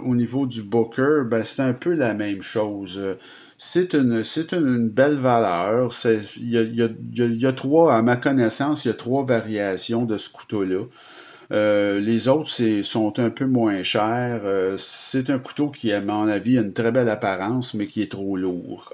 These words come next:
<laughs> Alors, euh, et la taille est très belle. C'est, c'est, c'est, c'est pas mal ça qu'on peut dire. Et, euh, c'est une égalité aussi pour, euh, pour la valeur.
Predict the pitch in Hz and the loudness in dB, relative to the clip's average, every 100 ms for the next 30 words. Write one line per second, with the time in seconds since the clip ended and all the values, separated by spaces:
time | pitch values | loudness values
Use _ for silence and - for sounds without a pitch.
0 | 104 - 110 101 95 92 90 - - - | -10 -2 -2 0 -4 -4 -6 -8 -20 -20
1 | - 110 107 98 - 113 113 98 - 101 | -6 -2 0 0 2 2 2 -2 -6 -8
2 | 92 90 87 90 95 - 90 82 50 - | -6 -4 -6 -8 -12 -12 -10 -10 -10 -12
3 | - - - 50 - - - - 92 90 | -16 -18 -14 -14 -14 -14 -14 -10 -8 -8
4 | 87 101 101 90 85 80 104 117 - - | -10 -10 -8 -6 -8 -6 -6 -8 -10 -20
5 | - - 110 104 107 95 98 90 - 113 | -20 -12 -6 -2 -2 -4 -6 -6 -4 -4
6 | 107 107 101 95 101 92 87 - 110 101 | -2 -2 -2 -2 -4 -4 -8 -4 -4 -4
7 | 90 - 104 - - 107 104 98 92 - | -6 -8 -10 -8 -4 -2 -2 -2 -4 -4
8 | - 101 101 95 95 90 90 87 85 - | -6 -4 -4 -4 -4 -4 -4 -6 -8 -14